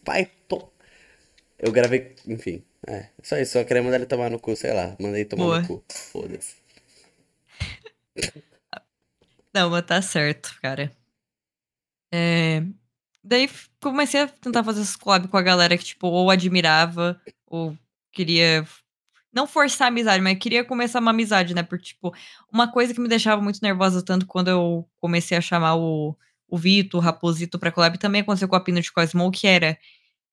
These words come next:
Speaker 2: eu não tenho tempo pra, tipo, só ficar de boa em cal jogando. Então, quando eu tinha tempo pra alguma coisa,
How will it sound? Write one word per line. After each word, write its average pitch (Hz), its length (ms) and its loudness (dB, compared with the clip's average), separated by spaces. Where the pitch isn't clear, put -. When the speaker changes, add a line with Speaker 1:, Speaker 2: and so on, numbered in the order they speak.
Speaker 2:
eu 202 120 4
não 254 160 4
tenho 262 280 2
tempo 196 360 2
pra, 170 680 4
tipo, - 300 -10
só 180 200 0
ficar 180 240 0
de 175 140 0
boa 170 220 2
em 170 80 4
cal 160 240 2
jogando. 156 540 0
Então, 160 460 -2
quando 185 240 2
eu 208 60 4
tinha 196 120 2
tempo 180 180 4
pra 180 100 4
alguma 165 260 4
coisa, 175 580 -2